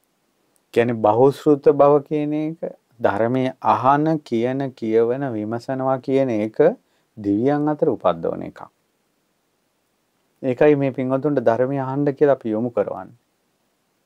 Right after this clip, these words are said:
දෙවියන් අතර උපද්දවන එක. එතකොට ඒ දෙවි-, චාතුම් මහරජිකය, තාවතිංස යාම තුසිත නිම්මාන රති පරිනිම්මිත වසවර්ති ආදී දිව්‍ය ලෝකත්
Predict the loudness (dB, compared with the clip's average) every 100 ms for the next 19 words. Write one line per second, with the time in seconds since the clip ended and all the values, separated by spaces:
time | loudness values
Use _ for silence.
0 | _ _ _ _ _ _ _ _ -2 0
1 | 4 2 4 2 2 0 4 0 2 -8
2 | -10 -14 -20 _ _ _ _ _ -6 2
3 | 4 4 2 2 2 2 0 2 2 0
4 | -2 -2 -2 0 0 0 -2 -6 -4 -2
5 | -2 -4 -6 0 2 2 -2 -8 -6 -4
6 | -4 -4 -6 -8 -10 -8 -8 -8 -6 -6
7 | -4 -4 -6 -6 -6 -6 -6 -10 -8 -6
8 | -6 -4 -6 -6 -8 -8 -8 -8 -8 -6
9 | -4 -6 -2 -4